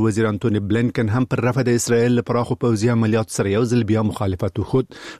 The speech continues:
ښاغلي بلینکن له امریکایي سی بي سي ټلویزیون سره په خبرو کې وویل چې که اسرائیل له غزې ونه وځي او له جګړې وروسته د حکومتولۍ یو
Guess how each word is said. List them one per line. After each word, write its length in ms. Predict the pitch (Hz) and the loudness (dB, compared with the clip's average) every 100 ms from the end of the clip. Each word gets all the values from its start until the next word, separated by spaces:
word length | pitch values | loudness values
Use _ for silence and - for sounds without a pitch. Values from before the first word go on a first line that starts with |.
| - | -6
ښاغلي 340 | 101 98 92 92 | -2 0 0 0
بلینکن 360 | 107 110 117 110 | 0 0 0 0
له 160 | 117 113 | 0 0
امریکایي 400 | 101 - 107 120 - | -2 -2 0 0 2
سی 160 | 120 101 | 0 2
بي 80 | 98 - | -2 0
سي 100 | 127 139 | 0 2
ټلویزیون 380 | 127 123 127 131 | 2 2 2 0
سره 140 | 123 - | -2 -2
په 100 | 127 | 0
خبرو 240 | 123 123 | 2 2
کې 120 | - 117 | 2 4
وویل 280 | 123 123 113 | 4 2 0
چې 140 | - | -4
که 180 | 127 127 | -4 -2
اسرائیل 420 | - 92 101 156 139 | -4 -2 2 2 2
له 100 | 131 | 0
غزې 260 | 131 135 131 | 2 2 2
ونه 200 | 135 135 131 | 4 4 2
وځي 220 | 117 123 | 2 0
او 20 | 117 | 0
له 120 | 98 98 | -2 -4
جګړې 400 | 87 98 98 90 | -2 -2 0 0
وروسته 300 | 135 123 98 | 0 0 -2
د 80 | 113 | -2
حکومتولۍ 560 | - 104 - 104 131 | 0 -2 0 0 2
یو 100 | 135 | 2